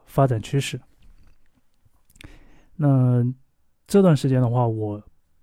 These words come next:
比较多的时间关注，呃，A I大模型的一些发展。那大家也都，呃，知道，就是二零二三年，就是去年的话，整个这个大模型的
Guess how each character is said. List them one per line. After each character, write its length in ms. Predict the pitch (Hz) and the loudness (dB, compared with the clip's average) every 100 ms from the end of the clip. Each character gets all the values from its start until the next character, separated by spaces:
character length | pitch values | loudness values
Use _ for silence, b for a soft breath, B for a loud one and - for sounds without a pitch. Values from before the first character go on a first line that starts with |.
| - | -10
比 180 | 113 110 | -6 -6
较 440 | - 170 139 120 | 0 2 4 0
多 240 | - 151 | 0 4
的 100 | 151 | 4
时 260 | 127 - 110 | 2 -2 -6
间 320 | 117 127 123 127 _ _ _ | -2 0 -2 -6 _ _ _
关 320 | - 147 147 | 0 2 2
注， 360 | 143 - 131 110 - b b b b | -2 -4 -4 -4 -12 b b b b
呃 200 | 131 113 120 | -2 -2 0
，A 100 | 139 | 2
I 120 | 139 | 2
大 160 | 139 151 | 4 2
模 120 | 120 | 2
型 140 | 117 117 | 0 0
的 100 | 113 | -2
一 40 | |
些 120 | - | -2
发 220 | 123 143 | -2 -2
展。 100 | 147 - - _ B B B B B B | -2 -6 -16 _ B B B B B B
那 100 | 135 | -4
大 120 | 123 143 | 0 2
家 120 | 131 | 2
也 40 | |
都， 600 | 117 131 123 123 127 135 | 2 2 2 0 -2 -4
呃， 320 | 135 117 107 107 | -6 -4 -4 -6
知 200 | - 165 | -4 0
道， 240 | 165 117 B B | 0 -2 B B
就 120 | 135 | -12
是 400 | - 120 110 110 | -6 -4 -4 -6
二 100 | 139 | -4
零 240 | 135 113 143 | -2 -2 -2
二 80 | 131 | -2
三 160 | 139 | -2
年， 140 | 127 117 | -2 -4
就 120 | 123 | -4
是 140 | 120 | -6
去 260 | - - 160 | -6 -2 -2
年 160 | 110 | -2
的 80 | 107 | -4
话， 280 | 110 120 117 b b b b b | -4 -4 -4 b b b b b
整 180 | - 104 | -6 -4
个 360 | 147 139 120 110 | 0 2 4 2
这 120 | 135 | -2
个 200 | 117 110 | -4 -4
大 180 | - 156 | 0 0
模 180 | 123 120 | 0 -2
型 320 | - 104 107 | -4 -6 -4
的 240 | 127 110 | -2 -2